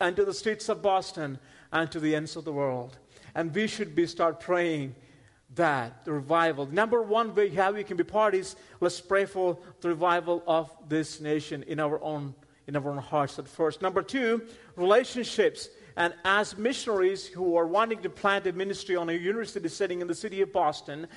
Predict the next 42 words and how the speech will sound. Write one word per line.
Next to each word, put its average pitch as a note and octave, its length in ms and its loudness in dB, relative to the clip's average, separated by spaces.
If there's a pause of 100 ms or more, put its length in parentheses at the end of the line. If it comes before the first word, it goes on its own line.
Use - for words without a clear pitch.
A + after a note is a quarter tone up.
(180)
as E3 180 0
you F#3+ 100 -6
can F#3+ 180 0
know, G#3 140 2
it's D#3+ 120 0
one F3+ 140 -4
of F3+ 60 0
the F3 80 0
most F3+ 280 -2
liberal F3+ 220 -2
places F3 420 -4
in F3 80 -4
America. D#3+ 600 0 (340)
And E3 140 4
the F3 80 -2
universities G#3+ 520 2
are, F#3 140 6 (320)
are F#3+ 200 4 (100)
not G#3+ 380 0
an G3 100 -4
easy G3 300 -4
place F#3+ 360 0
to G3 100 -14
put F#3 260 -4
our D#3+ 320 2 (500)
feet E3+ 280 -2
in. C3 280 -6
It's, - 300 -4
it's - 160 -2
not G#3 160 2
even, F3 180 -2
they A3 100 2
don't A3 160 -2
want G#3+ 260 2
us D3+ 180 -8
there. F#2+ 340 -12 (880)
They're E3 100 0
finding G#3+ 460 0
ways G3 320 2
to F#3 140 -2
kick A3 340 -6
us F#3 160 2